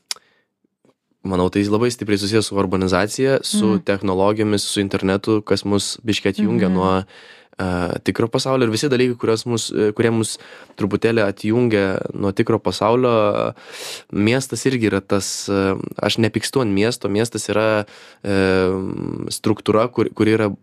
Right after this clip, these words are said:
Speaker 1: žiauriai reikalinga ir visada buvo reikalinga, bet tiesiog anksčiau miestas užėmė
Speaker 2: Mhm.
Speaker 1: nedidelę, ne tokią didelę dalį, didžioji dalis gyveno kaime ir, ir už miesto, turėjo sodybas, galų gale aš pažįstu dabar jau nebe vieną kartą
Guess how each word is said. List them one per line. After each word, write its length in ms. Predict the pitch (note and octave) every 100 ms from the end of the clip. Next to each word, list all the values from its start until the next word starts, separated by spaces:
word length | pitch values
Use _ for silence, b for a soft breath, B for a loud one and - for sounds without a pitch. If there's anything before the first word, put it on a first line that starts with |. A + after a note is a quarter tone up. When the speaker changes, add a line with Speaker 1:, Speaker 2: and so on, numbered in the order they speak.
| -
Speaker 1:
žiauriai 440 | G2 A#2 A2 G2+
reikalinga 260 | G2 G#2+ A2+
ir 40 | G2
visada 220 | - A#2+
buvo 160 | G#2+ F#2+
reikalinga, 460 | G2 - G#2 B2
bet 120 | G#2+
tiesiog 240 | G2+ - A#2
anksčiau 260 | G2+ -
miestas 420 | G#2+ G#2 A2 G#2 -
užėmė 380 | G#2+ G#2 G#2+ G#2+ B B B B -
Speaker 2:
Mhm. 80 | G2+
Speaker 1:
nedidelę, 380 | F#2 F#2+ G2+ G#2 - -
ne 120 | G2
tokią 220 | G2+ A2 A2+
didelę 260 | A#2 A#2
dalį, 280 | A#2 C3 A2+ G2+
didžioji 280 | G#2 A2 A2
dalis 220 | G#2+ G#2+
gyveno 480 | G#2 G#2 A2 G#2+ G#2+ b b b b -
kaime 540 | - G#2 A2 G#2+ G#2 -
ir, 300 | G#2 G2+ G2
ir 140 | G2 G2
už 220 | A#2+ B2
miesto, 320 | G#2 G2+ -
turėjo 260 | - A2+ A#2+
sodybas, 500 | - G2 A#2+ B2+ G2
galų 200 | G2+ A2
gale 160 | A2
aš 80 | A2
pažįstu 380 | - G2+ A#2+ -
dabar 200 | G2+ G#2+
jau 120 | A2 G#2+
nebe 260 | G#2 G2+
vieną 300 | G2 A2 A#2+
kartą 460 | F#2+ G#2+ A#2+ A#2